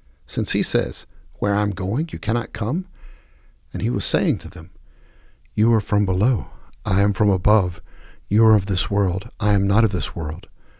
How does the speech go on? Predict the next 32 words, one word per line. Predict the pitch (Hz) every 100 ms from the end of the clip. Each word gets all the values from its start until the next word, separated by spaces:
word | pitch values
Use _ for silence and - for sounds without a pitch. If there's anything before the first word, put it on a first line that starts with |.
| - - -
Therefore | 104 95 95 90
I | 82
said | - 110 -
to | -
you | 73 - - - -
that | -
you | 101
will | 104
die | 87 104 104
in | 98
your | 90 85
sins, | - 101 90 - - - - - -
for | 98
unless | 95 95 123 -
you | 101
believe | 92 98 113 110
that | -
I | 92
am | 101 90
he, | - 127 87 - - - -
you | 98 90
will | 85
die | 101 98 85 -
in | -
your | 73 76
sins." | - 101 82 - - - - - - - - _ - -
So | - 95
they | 110
were | 82
saying | - - 107 92
to | - 104
him, | 131